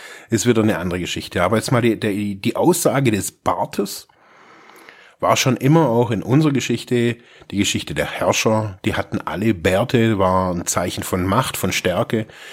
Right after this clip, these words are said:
Je nachdem, wie man auch den Bart, ähm, bearbeitet hat, ähm, gab ja dann auch zum Beispiel bei den Musketieren, kann man das gut sehen, das ist eben, die, der Musketierbart, Bart ist eben dieser Chin Puff,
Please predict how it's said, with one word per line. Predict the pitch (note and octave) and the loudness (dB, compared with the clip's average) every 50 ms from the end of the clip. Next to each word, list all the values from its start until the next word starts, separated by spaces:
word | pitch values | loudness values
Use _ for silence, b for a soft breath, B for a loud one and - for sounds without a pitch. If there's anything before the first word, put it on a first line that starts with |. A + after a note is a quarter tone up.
| B B B B | B B B B
Je | - G#2 G#2 | -2 0 2
nachdem, | G#2 - - - A2+ B2 C3 A#2+ | 2 2 4 4 6 6 6 6
wie | A2+ A2 | 6 4
man | A2 G#2+ F#2+ | 4 4 2
auch | F#2 G2 F#2+ - | 2 0 -2 0
den | - G#2 F#2 E2 | -2 -2 0 2
Bart, | F#2 F2+ F#2 F#2 F#2 - - - - - | 0 2 2 0 0 -2 -6 -14 -10 -4
ähm, | F#2+ F#2+ G2 F#2+ F#2 F2+ F2+ F2 E2 D#2+ _ _ - - _ _ _ _ | -2 0 0 0 0 0 -2 -2 -6 -8 _ _ -20 -20 _ _ _ _
bearbeitet | A#2+ G#2 G2+ G#2+ E2+ D#2+ - F#2+ A2+ - - C#3 C3+ - A2 G#2+ | -6 -2 -2 0 0 0 -2 0 0 0 0 0 0 -2 -2 -2
hat, | - B2+ B2 - - - B B B B B B B B B - | -2 -2 -2 -4 -8 -12 B B B B B B B B B -4
ähm, | G2 G2 G2 G2 G2 G2 G2 F#2+ | -2 0 2 2 2 0 0 0
gab | - G2 F#2+ G2+ | 0 0 0 2
ja | G#2 | 2
dann | F#2 F2+ F#2+ | 2 2 0
auch | F2 - | 0 -2
zum | - A2 F#2 | 0 -2 -2
Beispiel | E2+ D#2+ | 0 0
bei | F#2+ F2+ | -2 0
den | F2 F2+ F#2 | 0 0 2
Musketieren, | G#2 C3+ D#3 D#3 - - D3+ - - D#3 D3+ D3 D3 C3+ B2+ A#2+ | 4 4 2 2 0 -2 -4 -2 0 2 2 4 4 2 0 2
kann | - B2 A#2 | 2 2 2
man | A#2+ | 2
das | A#2 A2+ - | 0 -2 -2
gut | - A2+ A2 G#2+ | -2 -2 -2 0
sehen, | - A2+ A2+ A#2 A2+ A#2 A#2 A2+ B B B B B B B B B B B B _ _ | 0 0 2 2 2 2 0 -2 B B B B B B B B B B B B _ _
das | A2 G2+ - | -2 -2 0
ist | A2 F#2+ - - | -2 -4 -4 -2
eben, | G#2 G#2+ A2 G#2+ G#2+ G2+ G2+ G2 F#2 - _ _ | 2 2 2 4 2 2 0 0 -2 -8 _ _
die, | - G2 G2+ F#2 | -4 -2 -2 -2
der | F2+ - F#2 F2+ | -2 -2 2 4
Musketierbart, | C3+ G#3 - - - A2 - - - A2 F2+ F2 G2 F#2+ A2+ C#3 C#3 - - - | 4 4 2 2 -2 -2 -2 0 0 0 0 0 0 0 0 -2 -4 -6 -10 -2
Bart | - G2 G2 A#2+ C3+ C#3 - | 0 0 0 0 -2 -4 -4
ist | - D#3+ - - | -4 -2 -2 -2
eben | - - G#2+ A2 G#2 F#2 | -2 0 0 0 -2 -2
dieser | G#2 G2+ F#2+ G2 E2+ - - | -4 -4 -2 -2 -2 -2 -2
Chin | - - - B2 A2 - | -2 0 2 2 2 2
Puff, | - - D3+ E3+ - - - - | 0 -2 -2 -2 -4 -6 -10 -10